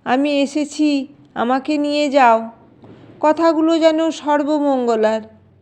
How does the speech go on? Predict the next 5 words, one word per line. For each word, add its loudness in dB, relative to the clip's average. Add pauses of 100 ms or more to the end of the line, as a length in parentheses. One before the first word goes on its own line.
(540)
চমকে -2
উঠে 0
তিনি 0
পিছনে -4
তাকালেন, -2